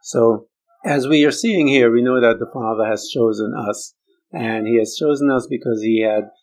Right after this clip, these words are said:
put out a cry mi-, uh, millions of years ago. And in his choice before the foundation of the earth, he picked us, and, uh, we are grateful for it. And so we have to learn how to live humbly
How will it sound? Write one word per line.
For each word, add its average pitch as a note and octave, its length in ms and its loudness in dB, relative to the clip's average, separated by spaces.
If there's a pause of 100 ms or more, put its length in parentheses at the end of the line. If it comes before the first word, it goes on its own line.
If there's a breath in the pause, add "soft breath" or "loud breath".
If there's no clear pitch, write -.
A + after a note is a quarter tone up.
(140)
put A#2+ 140 2
out A2+ 160 6
a G#2 60 -2
cry G#2+ 420 -2
mi-, G#2 600 -4 (120)
uh, G#2+ 300 -4
millions A2 420 -2
of G2 100 -8
years G2+ 320 -2
ago. G2+ 360 -2 (420)
And G#2+ 440 -4
in C#3 180 2
his B2+ 240 0
choice B2+ 380 4
before A#2 360 -6
the G#2+ 120 -4
foundation G#2+ 580 -4
of G2 120 -8
the G2 120 -4
earth, G2+ 260 -2 (380)
he A#2+ 80 -2 (100)
picked B2+ 240 -2
us, C3 340 -2 (220)
and, A2+ 640 -2
uh, A2 380 0
we A2+ 80 0
are A2 180 -2
grateful A2 720 -2
for G#2+ 240 0
it. G#2+ 120 -2
And G2 140 -8
so B2 200 -4
we A#2 120 0
have C3+ 220 -2
to C3 80 -4
learn A2+ 520 0 (320 soft breath)
how B2 160 2 (160)
to A2 300 0
live A2+ 380 2
humbly A#2 600 0